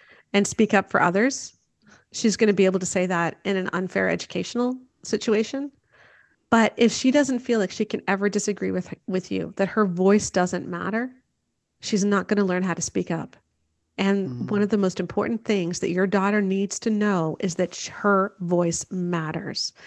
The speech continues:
Speaker 1: and her opinions matter. That doesn't mean that you
Speaker 2: Mm.
Speaker 1: have to agree with her, but
Speaker 2: Hmm.
Speaker 1: you can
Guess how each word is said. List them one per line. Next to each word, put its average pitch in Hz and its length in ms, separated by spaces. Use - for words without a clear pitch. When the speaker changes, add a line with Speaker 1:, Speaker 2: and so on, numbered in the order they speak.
Speaker 1:
and 196 120
her 208 240
opinions 180 760
matter. 170 680
That 320 120
doesn't 349 260
mean 262 160
that 202 80
you 202 80
Speaker 2:
Mm. 180 40
Speaker 1:
have 175 160
to 180 100
agree 196 420
with 415 240
her, 175 320
but 262 240
Speaker 2:
Hmm. 147 140
Speaker 1:
you 247 200
can 262 300